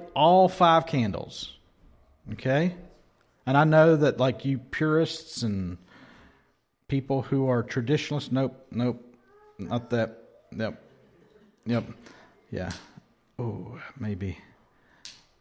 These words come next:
Oh, there it goes. Okay, good job. I know some of you traditionalists and people who are all about, all of 'em, all five of 'em. Do 'em, do 'em. Set the place on fire.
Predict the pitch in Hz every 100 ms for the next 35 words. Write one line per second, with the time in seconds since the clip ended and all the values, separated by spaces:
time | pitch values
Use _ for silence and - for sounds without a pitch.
0 | - 147 151 113 120 92 101 120 117 98
1 | 113 - 104 90 - - _ - - -
2 | _ _ _ _ - 143 151 170 156 147
3 | - 135 147 147 147 147 143 - - -
4 | 131 120 - 143 139 127 143 127 120 120
5 | 127 123 117 120 117 - - - - 104
6 | 104 123 117 98 110 110 - 95 92 87
7 | 82 87 - 113 101 87 92 90 101 -
8 | 120 117 113 - 110 104 104 92 90 80
9 | 92